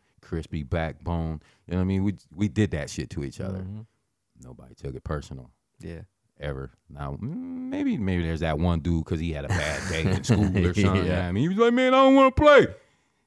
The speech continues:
Speaker 1: And, you know, uh, then that's when everybody got his ass, you know what I
Speaker 2: Mm-hmm.
Speaker 1: mean? But yeah, man, we was, we was always able to talk shit to each other and, and just to knock you off your square, keep the pressure on you, you know what I mean? See where
Speaker 2: Yeah,
Speaker 1: you
Speaker 2: I mean,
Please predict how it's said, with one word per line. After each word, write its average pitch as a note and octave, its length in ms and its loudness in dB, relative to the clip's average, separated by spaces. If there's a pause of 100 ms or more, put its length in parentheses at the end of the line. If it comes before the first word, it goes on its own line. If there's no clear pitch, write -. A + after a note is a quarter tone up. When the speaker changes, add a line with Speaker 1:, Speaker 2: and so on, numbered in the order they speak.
Speaker 1:
And, C#3+ 120 2
you C3 140 8
know, B2+ 80 8
uh, A#2 640 8
then C#3 100 6
that's D#3 220 6
when C3 100 6
everybody A#2 440 6
got G2+ 180 4
his F#2 140 0
ass, E2+ 320 0
you F#2+ 80 -2
know F#2 80 0
what F#2 60 2
I F#2+ 40 0
Speaker 2:
Mm-hmm. F#2+ 80 0
Speaker 1:
mean? G2 240 2 (380)
But B2+ 100 0
yeah, C#3+ 200 0
man, B2 200 2
we C3+ 120 2
was, A#2+ 180 -4 (100)
we B2+ 160 -8
was G#2+ 160 -2
always G2 400 4
able F2 280 -2
to E2 60 -6
talk E2+ 360 -2
shit E2+ 300 -8
to E2 140 -10
each D#2 240 -14
other D2 240 -8
and, C#2 280 -14
and C#2+ 280 -12
just G#2 220 -6
to - 60 -12
knock F#2 360 -2
you F#2+ 140 0
off F2 180 0
your E2 140 -8
square, D#2 540 -6
keep - 240 -4
the F#2+ 80 -4
pressure F#2 440 -4
on E2+ 220 -6
you, D2 80 -10
you D#2 140 -8
know E2 80 -6
what E2+ 60 -6
I - 20 -6
mean? E2+ 240 -4
See G2 160 -6
where G#2 160 4
Speaker 2:
Yeah, G2 80 2
Speaker 1:
you F#2+ 80 4
Speaker 2:
I - 20 4
mean, G2 40 4